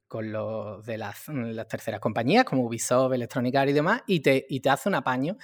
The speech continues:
Pero ahora, entre la retrocompatibilidad que hace que la mayoría de los juegos lo puedas jugar, lo puedas jugar de una generación a otra y que, y que no hay exclusivo, pues es que la impresión es esa, que,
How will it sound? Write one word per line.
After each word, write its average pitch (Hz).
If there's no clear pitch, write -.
Pero 131
ahora, 151
entre 143
la 143
retrocompatibilidad 143
que 151
hace 175
que 139
la 135
mayoría 135
de 175
los 180
juegos 180
lo 135
puedas 156
jugar, 170
lo 156
puedas 156
jugar 165
de 165
una 170
generación 170
a 175
otra 170
y 135
que, -
y 117
que 117
no 120
hay 120
exclusivo, 160
pues 135
es 147
que 160
la 135
impresión 131
es 147
esa, 107
que, 113